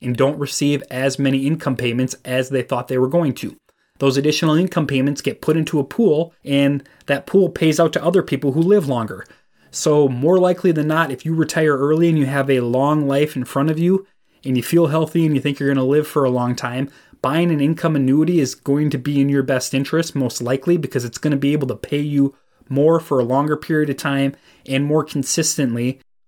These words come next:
over your longer retirement period than what you could get investing money yourself and drawing off of that investment over that same period of time.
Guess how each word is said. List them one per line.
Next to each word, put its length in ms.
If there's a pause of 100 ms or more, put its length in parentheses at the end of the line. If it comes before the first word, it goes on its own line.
(220)
over 280
your 300
longer 420
retirement 640
period 460
than 220
what 240
you 60
could 220
get 220
investing 680
money 220
yourself 540
and 160
drawing 320
off 260
of 80
that 200
investment 540 (380)
over 200
that 160
same 240
period 300
of 80
time. 260